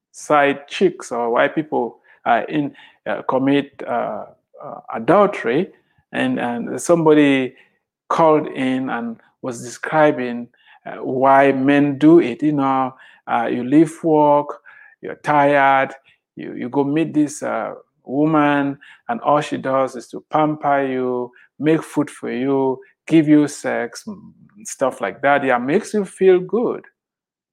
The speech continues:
You think Joseph would not have enjoyed the act? He's lonely.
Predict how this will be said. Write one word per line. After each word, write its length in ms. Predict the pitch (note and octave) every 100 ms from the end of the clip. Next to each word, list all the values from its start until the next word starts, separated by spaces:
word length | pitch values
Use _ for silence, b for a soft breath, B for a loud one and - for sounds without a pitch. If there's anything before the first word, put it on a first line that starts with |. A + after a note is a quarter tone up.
| -
You 60 |
think 280 | - F3+ D#3+
Joseph 300 | E3 D#3+ E3+
would 140 | C#3
not 100 | C#3+
have 120 | D3 B2+
enjoyed 480 | B2+ A#2+ B2+ B2
the 140 | D3 E3 C3
act? 340 | D3 G#3+ _ _ _ _ _ _ _ _ _ _ _ _ _ _ _ _ _ _ _ _ _ _ _
He's 240 | - -
lonely. 580 | G#2+ A2 C#3+ F#3 A3+ -